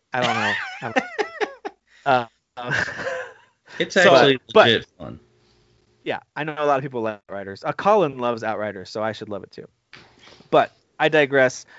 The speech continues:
Speaker 1: Returnal, I think, is great. I love the setting. I love the kinda Prometheus-esque, um, visuals and environment
Speaker 2: I think
Speaker 1: that
Speaker 2: the
Speaker 1: you're
Speaker 2: best
Speaker 1: in.
Speaker 2: way to describe it is it's hauntingly beautiful.
Speaker 1: Thank you, Dan. That's what I needed.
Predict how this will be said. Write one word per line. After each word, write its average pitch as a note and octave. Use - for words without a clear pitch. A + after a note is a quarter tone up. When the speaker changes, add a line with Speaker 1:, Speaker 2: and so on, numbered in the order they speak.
Speaker 1:
Returnal, C#3+
I C#3
think, C3
is A2
great. B2
I B2+
love A#2+
the A#2
setting. A#2+
I A#2
love A#2
the A2+
kinda A2+
Prometheus-esque, A#2
um, G2
visuals A2+
and G2+
environment A2
Speaker 2:
I A#2+
think C#3
Speaker 1:
that B2+
Speaker 2:
the C#3+
Speaker 1:
you're C#3
Speaker 2:
best C#3+
Speaker 1:
in. -
Speaker 2:
way C3+
to C3+
describe B2
it A#2
is G2+
it's G2+
hauntingly B2+
beautiful. F2+
Speaker 1:
Thank C3+
you, A2+
Dan. G2+
That's C3
what A#2+
I G#2+
needed. G2